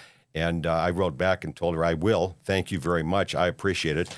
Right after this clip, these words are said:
Because that was the purpose of it. You know, pretty discouraging to think that, uh, these women, like in the Nevada Equal Rights Commission, and of course they're all headed by women.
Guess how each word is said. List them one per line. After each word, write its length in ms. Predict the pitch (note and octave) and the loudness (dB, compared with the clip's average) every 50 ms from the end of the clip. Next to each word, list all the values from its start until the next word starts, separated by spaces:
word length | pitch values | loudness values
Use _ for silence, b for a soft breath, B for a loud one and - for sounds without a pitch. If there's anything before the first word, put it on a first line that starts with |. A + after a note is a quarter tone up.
| B B B _ | B B B _
Because 320 | - E3 - F#3 F3 C#3+ A#2+ | -2 2 4 6 6 6 6
that 180 | F3+ E3+ - | 6 6 6
was 140 | B2 A#2 F2+ | 4 4 2
the 100 | G2+ F2+ | 2 0
purpose 420 | - - G#2 G2 - F#2 D#2 - | 0 0 0 0 2 0 0 0
of 140 | D#2+ C#2 B1+ | -2 -2 -2
it. 240 | C#2+ - - - - - _ _ _ _ _ b b b b b b - | -4 -6 -8 -12 -18 -20 _ _ _ _ _ b b b b b b 2
You 100 | A2 A#2 | 4 6
know, 140 | A2 G#2+ G#2 | 6 6 4
pretty 260 | - - D#3 D3+ B2+ | 4 4 4 4 4
discouraging 800 | A2 A2 - - - B2 A#2 A#2 G#2+ F#2 E2+ F2+ E2+ G2 F#2+ b b b b b b _ | 4 2 2 2 4 4 6 6 4 4 2 2 2 2 0 b b b b b b _
to 100 | - G2+ | -2 -2
think 400 | - - B2+ B2 A#2+ A#2 - - | 2 2 4 4 4 2 0 2
that, 320 | A#2 G#2+ G2 F#2+ - - - _ _ _ _ _ _ _ _ _ - | 4 4 4 4 2 -4 -12 _ _ _ _ _ _ _ _ _ 0
uh, 320 | G2 F#2 F2 E2+ E2+ - - - - _ _ _ _ - | 2 4 4 4 2 2 0 -6 -14 _ _ _ _ -4
these 300 | F2 A#2+ B2 A2+ F2 F2 | 0 2 2 4 2 4
women, 420 | G2+ D3 E3 C3+ G2 C#2+ A#1+ G#1+ - - _ _ _ _ _ _ _ _ _ _ _ _ _ _ _ _ _ _ _ _ _ _ _ _ _ _ _ - | 4 6 6 6 4 0 -2 -6 -12 -18 _ _ _ _ _ _ _ _ _ _ _ _ _ _ _ _ _ _ _ _ _ _ _ _ _ _ _ 2
like 200 | F#2+ G#2 G#2 - | 2 4 4 4
in 100 | G#2+ G2+ | 4 4
the 60 | F#2+ | 4
Nevada 420 | F2+ F#2 F2 C#2 A2 A2+ - A2 - | 4 4 4 6 6 6 6 6 4
Equal 360 | G2 A2 F2+ - G#2 G2 F2+ | 2 0 0 0 0 0 2
Rights 320 | D2+ F2+ G2+ G#2+ G#2+ - - | 4 4 4 4 4 2 0
Commission, 480 | - - F2+ E2+ D2+ C#2+ - E2 C2+ | 0 2 2 2 2 2 0 0 2
and 160 | - C#3 D3 | 4 6 6
of 80 | A#2 - | 4 4
course 280 | - - A#2 G#2+ - - | 4 4 4 4 2 2
they're 200 | - - F2 F2+ | 0 2 4 6
all 120 | E2+ D#2 | 4 4
headed 320 | - - D2 B1+ B1+ B1+ - | 2 0 -2 -2 -2 -4 -4
by 120 | - - | -4 -6
women. 400 | B1+ A#1+ - - - - - - | -4 -4 -4 -6 -4 -6 -8 -10